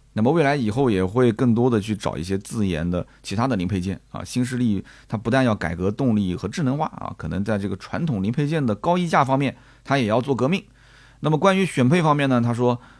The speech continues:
呃，我在预定的群里面跟很多的一些车主啊，跟他们聊天，就发现大多数人是选入门版啊，就是七十五度电，然后加一个九千五的舒享选配啊，选装。因为呢，这个前排座椅的功能已经都配齐了，其他的都不用选。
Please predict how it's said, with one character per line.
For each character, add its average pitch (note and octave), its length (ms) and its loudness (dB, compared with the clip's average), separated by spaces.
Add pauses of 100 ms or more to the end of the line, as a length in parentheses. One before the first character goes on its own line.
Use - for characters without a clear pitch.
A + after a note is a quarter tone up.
(140)
呃， A2+ 180 0
我 A2 220 0
在 C3+ 180 0
预 F#3+ 120 -2
定 D#3+ 160 0
的 A2 80 2
群 G2 260 -2
里 D#3+ 80 0
面 F2 180 2
跟 A2+ 160 0
很 G2 160 -2
多 G2 140 2
的 G#2+ 80 2
一 G2 100 2
些 G2 200 -2
车 C3+ 160 -2
主 F#2+ 220 -4
啊， G1+ 200 -8
跟 E2 100 -8
他 F#2+ 80 -2
们 F#2 160 -2
聊 E2+ 140 -2
天， A2 260 -4 (300)
就 D3 100 -4
发 D3 160 0
现 C#3+ 240 -4 (220)
大 E3 180 4
多 E3+ 220 2
数 D#3+ 180 0
人 G#2+ 200 2
是 C3 120 -2
选 F2 280 -4
入 F#3 120 0
门 A2 160 2
版 - 120 -4 (240)
啊， D#2+ 160 -8
就 G#2 120 -4
是 G2 80 0
七 F#3+ 200 -4
十 G#3 60 -2
五 B2+ 120 -2
度 C3+ 100 -2
电， F3 160 -2 (360)
然 B2 180 2
后 D#3+ 100 4
加 D3+ 240 2
一 C#3+ 60 2
个 C#3 60 2
九 G#2+ 180 0
千 D3 180 2
五 F#2 140 0
的 F2+ 80 2
舒 C#3 200 -4
享 A2 180 0
选 E2+ 180 -4
配 - 320 0
啊， - 140 -8
选 E2 180 -6
装。 F2+ 180 -2 (400)
因 F3 200 2
为 D3+ 100 4
呢， D3 160 2
这 D3 180 -2
个 A2 80 0
前 B2 220 -2
排 C3+ 140 2
座 C#3 180 0
椅 F#2 100 -2
的 F2+ 80 -6
功 B2+ 160 0
能 B2 140 2
已 D#2+ 180 0
经 G#2 220 -2
都 B2 100 0
配 A#2+ 200 -2
齐 - 180 -6
了， G#2+ 220 -4
其 - 120 -10
他 B2+ 140 0
的 A#2+ 80 0
都 G2+ 100 -2
不 F#2+ 100 -4
用 C#3 120 0
选。 F#2+ 180 -6